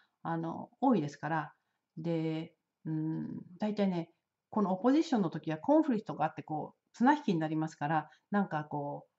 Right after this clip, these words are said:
アーギュメント、ね、口喧嘩したりとかね、そういうことが起こりやすいです。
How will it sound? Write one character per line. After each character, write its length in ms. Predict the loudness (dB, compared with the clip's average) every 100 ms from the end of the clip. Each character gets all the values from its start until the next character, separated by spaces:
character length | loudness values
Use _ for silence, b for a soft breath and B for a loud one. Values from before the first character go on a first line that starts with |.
| _
ア 200 | 6 10
ー 40 | 10
ギ 100 | 8
ュ 20 |
メ 100 | 0
ン 80 | -4
ト、 320 | -16 _ -4
ね、 160 | -4 -6 _ _
口 220 | -6 4
喧 180 | 6 6
嘩 120 | 4
し 60 | -4
た 100 | -6
り 80 | -8
と 80 | -8
か 120 | -8
ね、 120 | -8
そ 220 | -2 2
う 40 | 2
い 60 |
う 100 | 0
こ 100 | -4
と 100 | -4
が 120 | -2 0
起 60 |
こ 120 | 2
り 80 | 2
や 100 | 2
す 120 | 0
い 60 | -4
で 60 |
す。 140 | -8